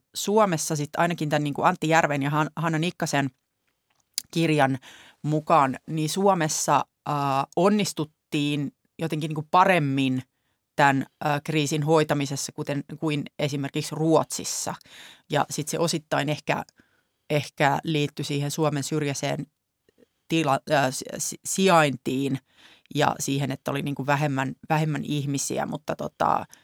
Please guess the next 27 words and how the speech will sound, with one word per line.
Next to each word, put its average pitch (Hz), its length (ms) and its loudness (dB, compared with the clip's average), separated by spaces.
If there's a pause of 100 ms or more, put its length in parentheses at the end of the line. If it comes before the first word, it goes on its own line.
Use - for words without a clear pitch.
(240)
mut 151 180 -8
siellä, 156 420 2 (300)
siellä 165 300 0
niin 156 120 -6
kuin 160 100 -6
Ruotsissa 160 440 -2
jotenkin 143 420 -6
niin - 220 -6
kuin 151 360 -6 (340)
viranomaiset 143 720 -4
ja, 139 280 2
ja 139 180 -4
niin 139 140 -4
kuin 143 100 -12
viralliset 147 420 -2
tahot 143 260 -4 (480)
myös 147 260 -6
sit 139 200 -8
aika 151 360 0 (500)
aika 151 240 0
rajuinkin 156 500 4 (100)
ottein 135 420 -4
kohteli, - 460 -6 (160)
kohteli - 400 -4
näitä - 220 -6
sairastuneita. - 800 -2
Ja, 165 140 2